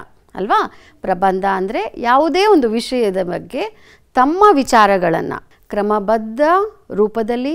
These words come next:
ಸುವ್ಯವಸ್ಥಿತವಾದ ವಾಕ್ಯಗಳಲ್ಲಿ ಸರಳವಾದ ಭಾಷೆಯಲ್ಲಿ ಬೇರೆಯವರ ಮುಂದೆ ಇಡುವುದೇ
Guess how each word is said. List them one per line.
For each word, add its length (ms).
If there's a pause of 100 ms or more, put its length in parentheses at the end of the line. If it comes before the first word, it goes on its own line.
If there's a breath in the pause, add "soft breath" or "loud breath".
ಸುವ್ಯವಸ್ಥಿತವಾದ 1500
ವಾಕ್ಯಗಳಲ್ಲಿ 920
ಸರಳವಾದ 840
ಭಾಷೆಯಲ್ಲಿ 920 (500 soft breath)
ಬೇರೆಯವರ 640
ಮುಂದೆ 400 (120)
ಇಡುವುದೇ 560